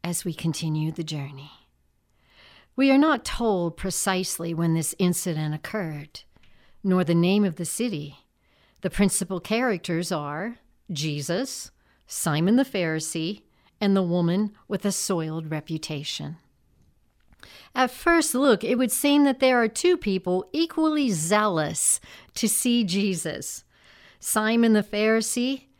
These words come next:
and the sinful woman. Simon could easily converse with Jesus in the comfort of his home around a meal, for the woman getting close to Jesus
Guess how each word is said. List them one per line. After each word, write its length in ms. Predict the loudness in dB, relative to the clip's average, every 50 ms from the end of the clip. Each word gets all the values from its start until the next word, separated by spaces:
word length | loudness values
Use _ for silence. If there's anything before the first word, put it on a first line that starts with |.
| _ _ _ _ _ _
and 520 | -4 -4 -4 -4 -4 -6 -6 -8 -10 -12 -16 -12 _
the 100 | -8 -6
sinful 600 | -6 -4 -4 -2 -2 -4 -4 -6 -10 -10 -10 -8
woman. 480 | -6 -6 -6 -6 -6 -8 -8 -10 -12 -14 _ _ _ _ _ _ _ _ _ -20 -20 -16 -10
Simon 420 | 0 4 4 6 8 6 6 6
could 160 | 4 2 2
easily 400 | 2 2 2 2 2 2 2 0
converse 580 | 0 4 2 2 4 4 4 4 4 2 0 -2
with 120 | -4 -4
Jesus 540 | -2 0 0 2 2 2 0 0 0 -2 -2
in 200 | 0 0 0 0
the 60 | 0
comfort 480 | -2 -2 0 0 0 2 0 0 0 0
of 100 | 0 0
his 200 | 0 -2 -2 -2
home 400 | -2 0 0 2 2 2 0 -2 -4 -12 -14 -4 -2
around 480 | 0 2 4 4 6 6 6 6 6
a 60 | 6
meal, 600 | 6 6 4 4 2 2 0 -2 -4 -8 -12 -16 _ _ -20 _ _ _ _ _ _
for 160 | _ 0 2
the 100 | 2 4
woman 400 | 4 6 6 6 6 6 6 4
getting 300 | 2 0 -2 0 0 0
close 380 | -2 -2 -2 -2 -2 -2 -2 -6
to 80 | -8 -6
Jesus 720 | -4 -2 0 0 0 -2 -4 -6 -6 -6 -6 -8 -10